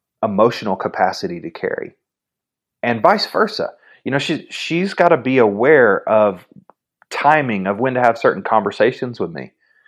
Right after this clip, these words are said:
Sunday morning before church is not a time to have a fight. It's not a time to have a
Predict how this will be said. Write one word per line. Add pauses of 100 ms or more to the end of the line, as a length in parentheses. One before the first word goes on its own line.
(120)
Sunday
morning
before
church (260)
is
not
a
time
to
have
a
fight.
It's
not
a
time
to
have (1080)
a